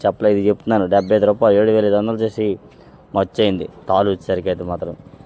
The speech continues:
ఇదే కాదు, ఇక్కడ ఏ కూడా ఇది సీడ్ రకాలండి, ఇవి పదకొండు వేలు చేసి అమ్మారండి ఇవి.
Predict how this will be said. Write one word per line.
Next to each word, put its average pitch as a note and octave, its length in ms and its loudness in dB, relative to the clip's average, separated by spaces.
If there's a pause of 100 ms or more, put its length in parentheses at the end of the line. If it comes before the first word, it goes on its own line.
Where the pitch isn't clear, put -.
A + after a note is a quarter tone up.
(240)
ఇదే C3+ 180 4
కాదు, C3+ 200 2
ఇక్కడ A2+ 260 -4
ఏ A#2+ 140 2
కూడా A#2 240 0
ఇది A2 360 -4
సీడ్ C#3+ 340 0
రకాలండి, G#2+ 460 0
ఇవి B2+ 140 -4
పదకొండు A2+ 400 -4
వేలు A2+ 180 -2
చేసి G#2+ 240 -4
అమ్మారండి F#2 480 -6
ఇవి. E2+ 160 -14